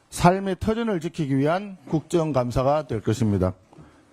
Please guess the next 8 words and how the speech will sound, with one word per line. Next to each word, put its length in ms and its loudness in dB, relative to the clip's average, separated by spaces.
이번 240 4
국정감사에 680 -2
임하는 520 -2
국민의힘 580 0
삼 240 -2
대 80 -6
목표는 600 -2
자유와 640 2